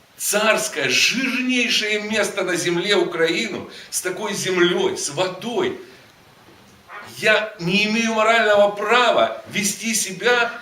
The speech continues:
как человек, как говорит Лина Костенко, чувство меньшевартости, будто бы от меня здесь ничего не зависит. Только мы с вами есть в этой стране власть.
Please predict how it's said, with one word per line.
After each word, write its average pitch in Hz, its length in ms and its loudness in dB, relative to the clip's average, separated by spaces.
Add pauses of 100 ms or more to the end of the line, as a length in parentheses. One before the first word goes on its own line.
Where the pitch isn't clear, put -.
(100)
как 185 200 -2
человек, 190 300 0
как 196 100 2
говорит 185 260 2
Лина 196 200 -4
Костенко, 190 640 -2 (220)
чувство 196 480 0
меньшевартости, 180 1000 2
будто 185 300 -2
бы 175 140 2
от 175 160 2
меня 196 480 2 (120)
здесь - 480 -2
ничего 202 420 -2
не 202 100 -2
зависит. 175 540 -2 (960)
Только 226 300 2
мы 226 280 2
с - 140 0
вами 214 400 2
есть 190 440 -2
в 196 40 -2
этой 214 240 2
стране 190 460 0
власть. 180 500 4